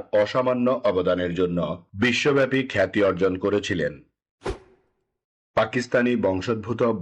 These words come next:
ভারতীয় আইনজীবী, রাজনীতিবিদ ও ভারতের সপ্তম উপপ্রধানমন্ত্রী এল কে আডবাণী উনিশশো সাতাশ সালের আটই নভেম্বর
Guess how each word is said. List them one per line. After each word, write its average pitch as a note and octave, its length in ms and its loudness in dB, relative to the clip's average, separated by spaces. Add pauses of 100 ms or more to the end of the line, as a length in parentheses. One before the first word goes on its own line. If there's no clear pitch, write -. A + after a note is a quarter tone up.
ভারতীয় G#2 420 2 (120)
আইনজীবী, F2+ 540 0 (360)
রাজনীতিবিদ F2+ 680 0 (100)
ও A2+ 100 4 (120)
ভারতের G2+ 460 0 (140)
সপ্তম - 380 -2 (200)
উপপ্রধানমন্ত্রী G2 920 -2 (260)
এল A2 200 2 (120)
কে G2+ 100 2 (200)
আডবাণী F#2 480 0 (320)
উনিশশো C#3+ 440 2
সাতাশ C3+ 400 0
সালের C3+ 260 2 (200)
আটই A#2 260 0
নভেম্বর A2 440 0